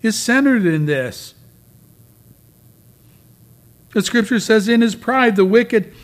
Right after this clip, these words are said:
does not seek him." In all his thought, there's no room for God. His ways are always prosperous.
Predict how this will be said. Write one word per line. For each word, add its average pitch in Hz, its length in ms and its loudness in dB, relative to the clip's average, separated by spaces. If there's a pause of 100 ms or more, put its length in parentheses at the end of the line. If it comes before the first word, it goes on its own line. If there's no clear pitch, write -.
(300)
does 226 220 2
not 277 320 4
seek 311 360 2
him." 151 440 0 (480)
In 220 140 4
all 277 200 8
his 285 200 2
thought, 233 320 4
there's 339 240 2
no 285 180 4
room 254 180 4
for 214 140 4
God. 196 420 4 (2500)
His 240 220 2
ways 269 260 4
are 254 160 6
always 269 420 6
prosperous. 214 840 -2